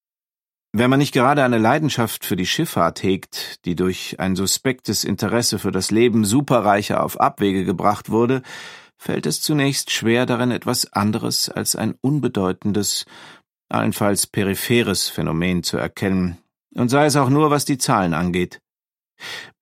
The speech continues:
Definitionsgemäß betrifft dieser Bereich ja nur einen winzigen Bruchteil der Menschheit, der in seiner Lebensweise fast buchstäblich jede Verbindung zur gewöhnlichen sozialen Welt abgebrochen hat.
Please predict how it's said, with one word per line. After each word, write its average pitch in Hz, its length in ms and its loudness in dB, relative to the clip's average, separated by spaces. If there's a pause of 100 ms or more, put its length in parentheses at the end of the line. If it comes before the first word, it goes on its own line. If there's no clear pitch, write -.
Definitionsgemäß 151 1120 2
betrifft 156 440 -2
dieser 135 180 0
Bereich 120 420 2
ja 135 80 0
nur 123 140 2
einen 117 180 0
winzigen 123 480 0
Bruchteil - 540 -6
der 67 100 -4
Menschheit, - 640 -6 (600)
der 80 100 -2
in 82 80 -4
seiner 87 220 -4
Lebensweise 90 680 0
fast - 340 -8
buchstäblich - 840 -6
jede 113 240 0
Verbindung 85 720 -2
zur 76 180 -6
gewöhnlichen 92 680 0
sozialen 90 580 -2
Welt 92 260 -4
abgebrochen - 680 -8
hat. - 260 -12